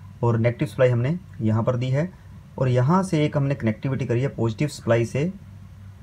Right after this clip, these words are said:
connector के यहाँ पे, क्योंकि यहाँ से जो है एलईडी को supply मिलेगी।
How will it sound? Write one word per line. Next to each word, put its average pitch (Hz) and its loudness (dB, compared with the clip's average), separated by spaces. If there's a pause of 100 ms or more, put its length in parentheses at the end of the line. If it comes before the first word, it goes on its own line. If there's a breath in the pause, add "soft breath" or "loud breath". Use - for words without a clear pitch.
connector 120 0
के 135 -2
यहाँ 120 0
पे, - -8
क्योंकि 120 -2
यहाँ 113 2
से 123 -2
जो 117 2
है 117 4
एलईडी 117 2
को 127 -2
supply 113 0
मिलेगी। 117 0